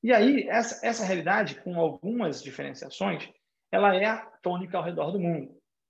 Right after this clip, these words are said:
Então, a maior parte do mundo tem, a maior parte do mundo, mais de cento e cinquenta jurisdições no mundo, tem notificação prévia, tem notificação de operações ao, ao cad, né? A autoridade concorrencial do seu país.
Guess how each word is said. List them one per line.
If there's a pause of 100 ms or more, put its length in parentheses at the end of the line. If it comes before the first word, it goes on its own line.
(280)
Então,
a
maior
parte
do
mundo
tem, (400)
a
maior
parte
do
mundo,
mais
de
cento
e
cinquenta
jurisdições
no
mundo, (400)
tem
notificação
prévia,
tem
notificação
de
operações
ao,
ao
cad,
né? (260)
A
autoridade
concorrencial
do
seu
país.